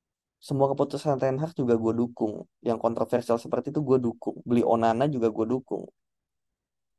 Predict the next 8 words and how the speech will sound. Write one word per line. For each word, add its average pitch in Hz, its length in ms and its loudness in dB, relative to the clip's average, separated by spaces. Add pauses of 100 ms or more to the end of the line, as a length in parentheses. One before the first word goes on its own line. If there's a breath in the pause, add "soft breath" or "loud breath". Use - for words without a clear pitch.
(1500)
Tapi 240 400 -2 (320)
ada 156 320 4
apa - 160 0
nih 330 80 0
dengan 131 240 2
dua 123 160 2
pemain 135 240 0
ini? 160 320 -4